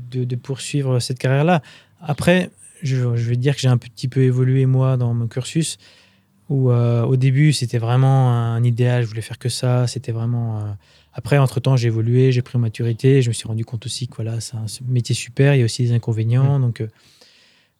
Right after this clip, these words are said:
Speaker 1: donc, je vais dire, dans ma tête, j'ai évolué, euh, au fur et à mesure, c'est bien, le, dans le cheminement de, de, de tout ça, de, de, voilà, vers un, j'ai, que je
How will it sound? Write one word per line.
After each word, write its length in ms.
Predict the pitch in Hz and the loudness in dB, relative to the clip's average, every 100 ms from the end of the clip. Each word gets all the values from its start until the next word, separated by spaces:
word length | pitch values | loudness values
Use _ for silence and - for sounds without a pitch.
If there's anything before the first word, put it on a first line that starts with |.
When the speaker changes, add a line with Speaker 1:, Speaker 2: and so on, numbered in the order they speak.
| _ | _
Speaker 1:
donc, 320 | - 160 127 160 | -4 -2 -2 -4
je 220 | 175 139 | -2 2
vais 100 | 135 | 2
dire, 200 | 135 156 | 4 4
dans 60 | 135 | 4
ma 120 | 127 | 2
tête, 180 | 143 135 | 2 0
j'ai 100 | 123 | 2
évolué, 480 | 120 127 131 135 123 117 | 2 2 2 2 0 -4
euh, 240 | 127 135 | -8 -10
au 240 | 143 175 156 | -10 -4 -2
fur 160 | 165 | 2
et 20 | 151 | 4
à 40 | |
mesure, 360 | 156 147 160 135 | 4 4 2 0
c'est 120 | - | -2
bien, 220 | 127 143 | 0 0
le, 120 | 131 | 0
dans 120 | 120 120 | 0 -2
le 60 | |
cheminement 600 | 117 131 127 127 127 135 | -2 2 4 4 4 2
de, 160 | 123 113 | 2 0
de, 160 | 113 | -2
de 240 | 113 117 117 | -4 -4 -4
tout 160 | 123 | -4
ça, 300 | 127 - 143 | -6 0 0
de, 160 | 143 117 | 2 0
de, 240 | 113 110 107 | -2 -4 -2
voilà, 260 | 120 110 110 | -2 -2 -4
vers 160 | 110 | -4
un, 220 | 110 110 - _ _ - _ 165 | -4 -6 -8 _ _ -20 _ -8
j'ai, 180 | 127 127 | 0 0
que 140 | 127 | 0
je 140 | 123 | -2